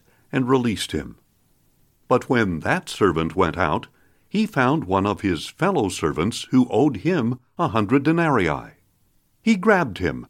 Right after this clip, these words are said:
and began to choke him, saying, "Pay back what you owe me." So his fellow servant fell down and begged him, "Have patience with me,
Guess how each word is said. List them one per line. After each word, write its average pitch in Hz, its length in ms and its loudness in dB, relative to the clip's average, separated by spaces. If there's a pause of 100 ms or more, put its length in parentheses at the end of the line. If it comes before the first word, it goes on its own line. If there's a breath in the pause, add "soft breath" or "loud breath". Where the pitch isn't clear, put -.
(140)
and 101 220 0
began 98 400 2
to 147 160 -2
choke 165 380 0
him, 71 320 -6 (340)
saying, 147 480 2 (260)
"Pay 226 220 2
back 143 460 0
what 135 240 0
you 175 180 -2
owe 151 220 4
me." 82 280 -4 (720)
So 139 240 2
his 143 240 2
fellow 220 320 2
servant 151 420 2
fell 165 340 2
down 131 460 0
and 165 280 -4
begged 147 320 2
him, 87 260 0 (280 soft breath)
"Have 202 360 -2
patience 160 580 0
with - 220 0
me, 87 220 0